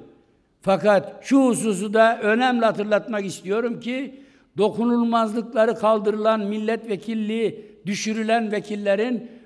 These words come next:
ön kapıdan gönderilmelerinden bir müddet sonra hak ihlali kılıfıyla arka kapıdan tekrar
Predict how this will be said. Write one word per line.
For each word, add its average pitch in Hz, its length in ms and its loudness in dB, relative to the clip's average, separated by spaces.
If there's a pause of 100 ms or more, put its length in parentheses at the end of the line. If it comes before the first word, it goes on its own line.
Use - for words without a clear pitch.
(120)
ön 247 300 8
kapıdan 214 600 0
gönderilmelerinden 208 1400 0 (240)
bir 302 200 6
müddet 226 500 0
sonra 196 680 0 (220)
hak 277 380 -2
ihlali 214 680 0
kılıfıyla 202 840 -4 (340)
arka 185 380 0
kapıdan 202 560 -2
tekrar 214 520 -2